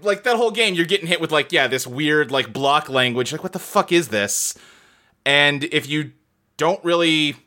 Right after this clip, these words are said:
you can just beat that game without ever figuring it out. It's like, there's, like, thirty-two blocks to collect. You collect them all, hey, you beat the game. But there's another set of thirty-two secret blocks that are a lot harder to find. And a lot of them involve knowing how to decipher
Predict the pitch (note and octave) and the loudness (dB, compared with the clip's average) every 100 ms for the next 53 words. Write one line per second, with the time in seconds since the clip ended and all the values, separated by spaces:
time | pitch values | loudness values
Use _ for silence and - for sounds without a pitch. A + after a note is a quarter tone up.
0 | _ A#2+ G3+ A#3+ E3+ D#3 F3 C#3+ C3 D3+ | _ -6 -2 -2 -2 0 2 2 2 2
1 | C#3 A#2+ B2 B2 C3 A#2 - - C#3+ G#2+ | 2 2 0 2 -2 -2 -6 -4 -4 -2
2 | G#2 F#2 G#2 F2+ F2 G#2+ C3 A#2 B2 B2 | -4 0 0 0 -2 -4 -2 -2 -2 -4
3 | - - D3 C#3 C#3 A#2+ B2 A#2 - - | -4 2 2 2 -2 0 2 2 0 -8
4 | B2 A2+ G#2+ A2 - B2 A2 A#2+ A#2 B2 | -2 0 0 -4 -4 -2 -2 0 2 4
5 | B2+ G#2+ F#2+ G#2 F2 G#2 F#2+ F2+ F2 - | 2 0 -4 -6 -4 -2 -2 -4 -10 -16
6 | - - _ _ _ _ _ D3+ D3 B2+ | -20 -20 _ _ _ _ _ 0 2 0
7 | B2+ D3 C3 - C3 G2+ - C3 G#2+ - | 0 2 2 0 0 -2 2 2 2 -6
8 | G2 - E3 A2 E2 G2+ E2+ E2 - G2+ | -6 0 0 0 -8 -6 -6 -6 -6 -2
9 | G2+ G#2 F2+ C#3 A2+ E2 - E2 D#2 D#2 | -2 -2 2 2 2 -4 -8 -6 -6 -8
10 | E2 _ _ _ _ _ _ _ - A#2+ | -14 _ _ _ _ _ _ _ -2 0
11 | A#2 G#2+ A2+ A#2+ A#2+ A#2 A2 G#2 A2 G#2+ | 0 -2 0 2 0 0 -2 0 0 0
12 | F2+ F2+ A2 A#2+ A#2 A2 A#2 A2 G2+ G2+ | -4 -10 -4 0 2 0 -2 -2 -2 -2
13 | - A#2 G2+ G#2+ F#2+ F#2 - | 0 2 0 0 0 -2 -4